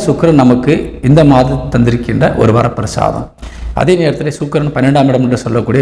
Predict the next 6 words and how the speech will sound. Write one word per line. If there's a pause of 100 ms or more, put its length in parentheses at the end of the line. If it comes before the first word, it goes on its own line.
விரயஸ்தானத்தை (100)
பார்க்கிறார். (760)
அப்ப (2000)
கொஞ்சம் (440)
அலைச்சல் (100)
அதிகரிக்கக்கூடிய